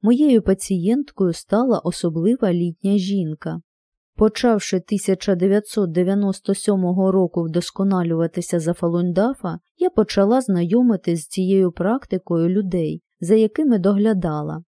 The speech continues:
Одна літня жінка була безграмотною, але твердо вірила, що вчитель Лі і Фалунь Дафа несуть добро. Я нагадувала їй, щоб вона частіше повторювала фрази «Фалунь Дафа несе добро»,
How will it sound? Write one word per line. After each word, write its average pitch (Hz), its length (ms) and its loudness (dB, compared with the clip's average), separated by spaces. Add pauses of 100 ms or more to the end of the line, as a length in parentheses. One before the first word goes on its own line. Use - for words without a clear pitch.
(280)
Одна 208 360 4
літня 208 380 0
жінка 240 460 -2
була 185 260 2
безграмотною, 175 1080 -2 (160)
але 196 220 4
твердо 196 520 0
вірила, 180 560 -2
що - 260 -4
вчитель 185 480 -2
Лі 175 200 -2
і 233 220 -4
Фалунь 185 420 0
Дафа 196 380 -2
несуть 170 420 -4
добро. 180 520 -2 (280)
Я 320 160 0
нагадувала 208 720 2
їй, 214 300 -2
щоб - 360 -6
вона 190 240 0
частіше 202 680 -4
повторювала 202 760 -2
фрази 165 640 -4 (260)
«Фалунь 190 340 2
Дафа 214 380 0
несе 180 320 -2
добро», 185 560 0